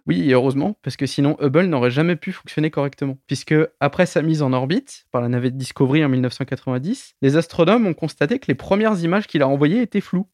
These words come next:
Et, euh, la cause, c'était une erreur de deux microns dans le polissage du miroir principal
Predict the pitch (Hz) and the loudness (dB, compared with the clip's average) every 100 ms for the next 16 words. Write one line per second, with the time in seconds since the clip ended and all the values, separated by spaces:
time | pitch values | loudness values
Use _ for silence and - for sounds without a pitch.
0 | - 131 127 143 - 180 262 170 - 151 | -2 0 4 2 4 4 4 -2 -6 -8
1 | 135 165 160 147 160 240 160 139 160 277 | -4 -4 -2 -2 0 0 -2 0 2 4
2 | 262 - - 208 - _ 147 147 147 139 | 4 0 -8 -8 -10 _ -4 -2 0 -2
3 | 165 165 190 190 160 135 - _ 135 135 | -4 2 2 2 0 -4 -8 _ -4 0
4 | 139 151 160 - 139 - 139 180 294 | 2 2 2 -2 -8 -6 0 0 -2